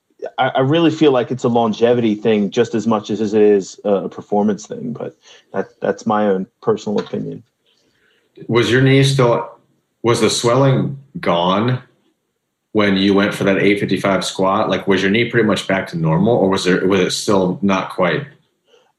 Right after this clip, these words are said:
Speaker 1: It, not quite. Um, like, I, I would say warming up, I, I was definitely testing the waters. I came in with, like, an A or B scenario in my head.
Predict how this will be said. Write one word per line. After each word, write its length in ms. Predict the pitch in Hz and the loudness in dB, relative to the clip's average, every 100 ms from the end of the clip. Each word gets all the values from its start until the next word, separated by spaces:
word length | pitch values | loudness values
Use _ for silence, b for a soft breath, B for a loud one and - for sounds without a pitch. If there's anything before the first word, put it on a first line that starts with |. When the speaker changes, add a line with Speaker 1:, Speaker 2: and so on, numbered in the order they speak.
| - | 0
Speaker 1:
It, 220 | 165 - | 0 2
not 280 | 156 180 - | -2 -2 -2
quite. 440 | - 113 123 110 - _ _ _ _ | -2 0 0 -4 -10 _ _ _ _
Um, 580 | 131 127 120 113 113 - _ _ _ | 0 0 0 -2 -4 -10 _ _ _
like, 160 | 123 127 | -4 -2
I, 120 | 151 | -2
I 140 | - | -2
would 240 | 143 147 131 | -2 -2 -2
say 580 | 139 135 139 135 131 - _ - | 0 4 4 2 -2 -10 _ -10
warming 380 | 131 143 139 110 | 0 2 2 2
up, 380 | 135 - - _ _ _ _ _ _ - | -2 -6 -18 _ _ _ _ _ _ -4
I, 300 | 120 120 110 - _ - | 0 0 -4 -10 _ -6
I 80 | 127 | -2
was 160 | 127 | -2
definitely 360 | 117 135 135 117 | 0 0 0 -2
testing 380 | - 131 131 127 | -2 -4 -2 0
the 80 | 101 | 2
waters. 440 | 101 107 127 143 B B B | 2 2 0 -2 B B B
I 180 | 135 165 | -2 -2
came 420 | 165 - 160 139 | -4 -4 -2 0
in 400 | 127 123 143 190 190 _ _ _ _ _ _ _ | 0 0 -2 -2 -6 _ _ _ _ _ _ _
with, 460 | 107 113 123 123 - _ _ _ _ _ | 0 2 2 0 -12 _ _ _ _ _
like, 340 | - 120 113 - | -4 -2 -2 -2
an 140 | 123 123 | -4 2
A 160 | 123 | 4
or 100 | 127 | 4
B 220 | 110 120 110 | 4 0 0
scenario 500 | - 107 107 104 104 | 0 2 4 4 4
in 80 | |
my 140 | 101 92 | 2 -2
head. 280 | 92 - | -4 -8